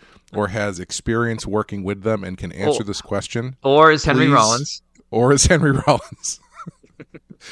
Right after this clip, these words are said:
Speaker 1: Please reach out to either of us on Twitter or Instagram and tell us what the answer to this question is, 'cause I'm dying to know how it works.
Speaker 2: Or, uh, that made me think about when, uh,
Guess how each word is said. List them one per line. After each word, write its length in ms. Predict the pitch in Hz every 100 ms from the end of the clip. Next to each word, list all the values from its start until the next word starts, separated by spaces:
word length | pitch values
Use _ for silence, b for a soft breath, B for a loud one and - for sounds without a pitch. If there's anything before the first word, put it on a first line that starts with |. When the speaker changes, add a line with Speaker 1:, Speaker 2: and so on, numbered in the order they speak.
| B B B B B
Speaker 1:
Please 680 | - 143 170 175 190 160 - _ _ -
reach 320 | 120 143 151
out 200 | 139 131
to 80 | 123
either 300 | 131 131 127
of 100 | 123
us 260 | 120 - -
on 180 | 113 107
Twitter 420 | - 120 113 113
or 180 | 104 107
Instagram 680 | 110 - 104 101 101 95
and 220 | 95 98 -
tell 220 | - 117
us 160 | 113 -
what 100 | 104
the 180 | 101 95
answer 200 | 95 87
to 100 | 90
this 180 | 87
question 360 | - 92 - 87
is, 160 | 85 78
'cause 160 | 82
I'm 220 | - 92
dying 400 | 87 95 104 104 101
to 80 |
know 180 | 95 87
how 160 | 82 80
it 60 |
works. 400 | 71 67 - - _ b b b _ - -
Speaker 2:
Or, 280 | 160 160 156
uh, 200 | 143 117
that 120 | 151
made 140 | 175
me 100 | 165
think 180 | 165 156
about 340 | 135 127 113
when, 200 | 117 110
uh, 240 | 107 101